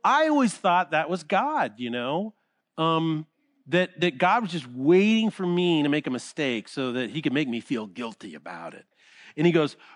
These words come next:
"It wasn't until I heard this guy talk about that that's not God. God's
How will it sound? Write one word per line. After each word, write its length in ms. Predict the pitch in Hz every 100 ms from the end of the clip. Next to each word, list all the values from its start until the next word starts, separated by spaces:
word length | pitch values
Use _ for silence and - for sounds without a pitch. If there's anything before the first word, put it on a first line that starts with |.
| _ -
"It 120 | 165
wasn't 320 | 170 262 277
until 600 | 277 196 - 175 151 139 _ _ _ _ _ _ _ -
I 100 | 147
heard 160 | 160 160
this 120 | -
guy 160 | 156
talk 380 | 151 139 131 131
about 320 | 139 127 123
that 140 | 147 135
that's 220 | 185 -
not 300 | 214 185 127
God. 280 | 147 123 120
God's 500 | 147 214 262 208